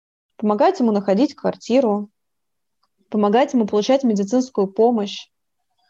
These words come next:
помогать ему получать психотерапевтическую помощь,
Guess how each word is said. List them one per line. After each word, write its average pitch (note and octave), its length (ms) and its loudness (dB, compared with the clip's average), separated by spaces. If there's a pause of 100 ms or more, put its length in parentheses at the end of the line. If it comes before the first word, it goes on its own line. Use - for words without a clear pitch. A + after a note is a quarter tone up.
(200)
помогать A3 480 0
ему G#3+ 160 -2
получать G3 420 -2
психотерапевтическую G3 960 -6
помощь, G3 580 -6